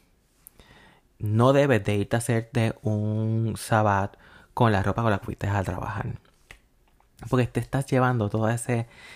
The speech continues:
esa carga energética y sucio a tu área de trabajo mágico y espiritual. Eh, yo siempre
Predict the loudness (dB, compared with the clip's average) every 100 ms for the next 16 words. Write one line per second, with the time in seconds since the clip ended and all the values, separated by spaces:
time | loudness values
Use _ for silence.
0 | -12 -8 -6 -2 0 0 0 -4 -4 -6
1 | -4 -4 -2 0 0 -2 -4 -6 -10 -18
2 | -8 -6 0 2 2 -2 -4 -6 _ _
3 | 2 2 2 0 -2 0 -2 -4 -6 -8
4 | -8 -6 -6 -4 -4 -4 -4 -2 -4 -4
5 | -6 -4 -6 -6 -6 -8 -18 _ _ _
6 | _ _ _ _ -20 -20 -20 -20 -8 0
7 | 2 2 2 2 2 -2 -8 _ -8 2
8 | 4 4 2 -2 -6 -6 0 2 2 0
9 | -2 -2 -4